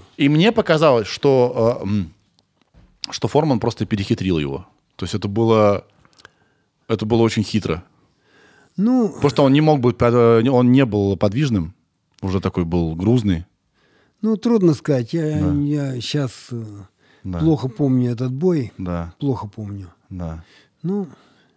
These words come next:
Speaker 1: А, б-, б-, м, вот вы говорите, что боксеры туповаты бывают даже, да?
Speaker 2: Туповаты? Ну, как
Speaker 1: Не,
Speaker 2: что
Speaker 1: нет.
Speaker 2: значит туповаты? Нет.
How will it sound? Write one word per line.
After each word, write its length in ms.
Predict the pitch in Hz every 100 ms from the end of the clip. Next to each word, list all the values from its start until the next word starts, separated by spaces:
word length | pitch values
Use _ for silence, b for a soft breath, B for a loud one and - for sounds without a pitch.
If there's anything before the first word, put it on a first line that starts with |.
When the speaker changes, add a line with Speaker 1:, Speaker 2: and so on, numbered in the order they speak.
| _ _ _ b b b b b b
Speaker 1:
А, 320 | 120 123 110 -
б-, 280 | - 127 - -
б-, 320 | - - 113 - _
м, 680 | - - 139 123 - 143 - -
вот 240 | 117 131
вы 60 | 151
говорите, 240 | 156 131
что 200 | - 120
боксеры 560 | 107 98 120 113 180 143
туповаты 420 | 104 110 92 78
бывают 320 | 78 78 73
даже, 200 | 73 76
да? 280 | 85 117 147 b b b b b
Speaker 2:
Туповаты? 720 | 165 143 190 220 233 156 120 104 _
Ну, 380 | 147 170 220 226
как 200 | - 151
Speaker 1:
Не, 60 | 151
Speaker 2:
что 100 | 208
Speaker 1:
нет. 80 | 226
Speaker 2:
значит 200 | 131 -
туповаты? 500 | 165 160 143 117 156
Нет. 300 | 196 135 101